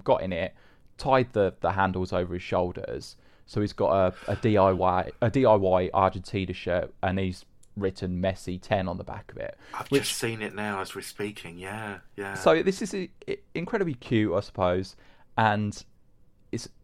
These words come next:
Speaker 1: sad, and it's sad indictment of the world that he's done this.
Speaker 2: Goodness.
Speaker 1: I actually think just fast track him on a fashion design course, 'cause that's just brilliant, isn't it? That he's,
Speaker 2: <laughs>
Speaker 1: he's come up with that. So if they find him, obviously help his family, because he's,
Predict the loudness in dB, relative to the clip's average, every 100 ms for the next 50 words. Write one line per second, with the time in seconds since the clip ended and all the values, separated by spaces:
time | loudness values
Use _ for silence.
0 | -18 -14 0 4 4 4 2 0 -8 0
1 | 0 2 4 4 4 0 -6 -2 2 2
2 | 2 -2 -4 -4 -2 -4 -2 0 0 -2
3 | -8 -14 -2 2 2 2 -2 -6 0 0
4 | 0 -6 -8 -8 -20 -20 0 2 2 0
5 | -4 -4 -4 -4 -2 -2 -4 -6 -8 0
6 | 0 0 -4 -4 -4 -12 -18 -20 -20 -6
7 | -2 -2 -4 -8 -8 -20 -20 _ 2 4
8 | 2 0 -4 -4 -4 -2 -4 -4 -8 -6
9 | -2 -2 -4 -10 -20 -20 -4 0 2 4
10 | 2 4 4 4 6 6 6 2 -2 -2
11 | -2 -4 -16 -2 4 4 2 0 2 4
12 | 2 0 2 2 4 -2 -4 -6 -8 -12